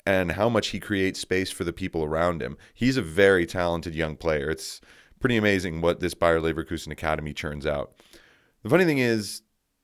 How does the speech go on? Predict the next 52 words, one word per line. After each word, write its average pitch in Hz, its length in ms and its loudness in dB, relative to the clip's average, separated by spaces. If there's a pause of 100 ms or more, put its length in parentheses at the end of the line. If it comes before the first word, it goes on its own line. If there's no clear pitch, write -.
(400)
Dortmund, 117 560 2 (580)
th-, - 140 2
they've 190 180 6
been 98 320 0
terrible 95 540 2
in - 80 -10
so 143 320 0
many 110 180 0
first 92 340 -2
half - 480 -8
of 85 120 -6
games 80 260 -4
this 76 140 -12
season. - 400 -14
They've 131 120 2
just 131 140 -2
been 98 140 -4
really 95 260 2
bad. 90 320 -2 (380)
They 110 80 4
start 120 320 6
slow 98 440 6
in 95 120 2
so 107 200 2
many 104 140 -2
games. 90 460 -2 (260)
I - 40 -4
think 101 140 0
they've 98 160 2
scored 101 320 2
the 90 60 2
vast 101 720 0
majority 87 580 0
of 71 80 -6
their 80 120 -2
goals 76 280 -4
in 82 80 -8
the 78 60 -8
second 80 320 -4
half 78 340 -6
of 78 100 -8
games. 80 380 -6
So 107 260 6
at 113 120 4
least 180 360 0
this 160 200 2
game 139 260 0
did 135 160 4
have 123 220 4
the 101 60 -2
possibility 98 680 2
of 87 240 2